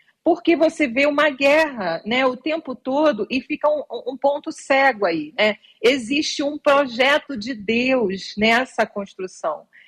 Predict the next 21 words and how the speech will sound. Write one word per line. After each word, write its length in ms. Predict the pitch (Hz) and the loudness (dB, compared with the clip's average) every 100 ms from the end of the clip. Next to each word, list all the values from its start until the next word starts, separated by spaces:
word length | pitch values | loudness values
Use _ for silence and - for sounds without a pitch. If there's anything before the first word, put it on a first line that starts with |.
| - - | -10 2
Essa 300 | 247 - 262 | 2 4 0
criança 840 | 285 240 226 240 294 320 - 285 | 0 2 4 4 2 0 0 -2
veio 480 | 208 208 277 311 294 | 0 2 2 2 -4
do 160 | 302 | -6
céu, 540 | 330 - - 247 269 254 | -8 -6 0 2 2 -2
gente. 760 | 220 180 165 - - 160 147 _ _ _ _ | -6 -6 -10 -20 -16 -16 -16 _ _ _ _
Nós, 640 | 202 214 240 285 302 - - | 0 4 6 4 0 -4 -4
exatamente 800 | 226 226 262 302 302 262 269 - | -2 0 0 -2 -4 -4 -6 -8
nós, 400 | 262 220 233 226 | -4 0 0 0
cada 260 | - 240 240 | -2 0 0
um 120 | 262 | -4
aqui 240 | 277 - | -8 -4
debatedor, 760 | 247 233 247 254 254 196 208 208 | 0 2 0 -2 -4 2 0 2
cada 220 | 208 220 | 0 0
um 100 | 254 | -2
que 100 | 269 | -6
está 280 | 269 277 254 | -6 0 2
ouvindo, 500 | 240 190 226 233 208 | 2 0 -4 -4 -2
você 320 | 214 214 247 | -2 0 -2
mulher, 420 | 247 233 208 233 | -2 2 4 4
homem, 360 | 214 233 240 | 2 -2 -6